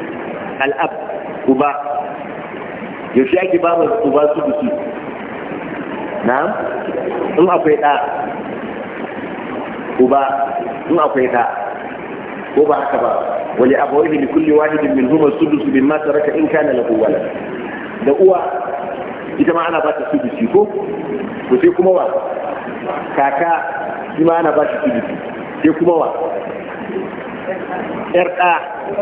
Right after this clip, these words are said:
idan akwai ɗa, akwai, idan akwai ɗa tare da ita, takmilatul thuluthayn. Aha. Sai kuma wacce?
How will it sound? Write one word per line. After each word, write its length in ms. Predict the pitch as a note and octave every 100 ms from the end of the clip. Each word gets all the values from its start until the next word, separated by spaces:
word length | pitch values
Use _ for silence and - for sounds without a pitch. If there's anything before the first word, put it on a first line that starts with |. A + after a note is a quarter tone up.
| - -
idan 240 | - E3+ F#3
akwai 300 | D#3 D#3 D#3+
ɗa, 200 | D#3 E3+ D#3+ - - - -
akwai, 260 | C3+ D3 E3 E3
idan 200 | D3+ F3+
akwai 280 | D#3+ D#3 D#3
ɗa 160 | F3+ E3+
tare 240 | D#3 C3
da 100 | B2+
ita, 240 | A2+ G2 F#2+ -
takmilatul 560 | - D#3+ D#3 D3 D3+ B2+
thuluthayn. 480 | B2+ A#2 B2 A2+ G2 - - - -
Aha. 180 | B2+ C#3+ G3+ - - - -
Sai 140 | D3+
kuma 160 | - F3
wacce? 320 | E3 - D3+